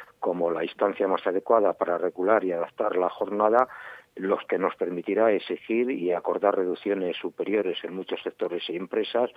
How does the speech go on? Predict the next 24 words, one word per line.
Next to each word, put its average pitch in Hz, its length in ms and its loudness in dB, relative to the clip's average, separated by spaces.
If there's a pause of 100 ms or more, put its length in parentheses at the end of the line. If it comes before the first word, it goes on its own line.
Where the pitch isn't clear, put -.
(340)
y 110 120 -2
por 95 180 0
otro 95 220 2
lado, 104 260 6
porque - 320 -4
queda 92 240 0
claro 92 360 0
que 98 100 0
la 87 140 0
reducción 90 680 0 (420)
se 92 100 2
producirá 87 600 -4 (200)
sin 139 240 2
rebaja 92 560 2
salarial, 107 640 4 (300)
lo 104 320 2
que 117 440 4
va 92 140 4
a 95 40 4
garantizar 90 640 0
un 95 100 0
crecimiento 82 1040 -4
más 87 280 -4
justo. - 520 -8